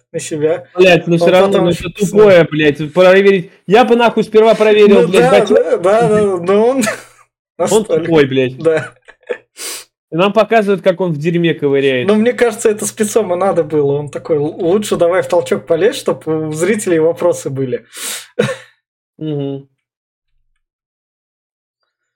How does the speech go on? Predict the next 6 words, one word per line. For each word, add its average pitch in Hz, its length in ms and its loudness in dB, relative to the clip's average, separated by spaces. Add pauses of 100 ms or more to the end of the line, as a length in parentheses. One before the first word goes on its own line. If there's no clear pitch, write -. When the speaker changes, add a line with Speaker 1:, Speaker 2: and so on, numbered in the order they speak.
(280)
Speaker 1:
И, 202 40 -4
собственно, 202 500 -2
там 190 240 -2
он 160 160 -4
находит 165 600 -4
пакет 190 600 -6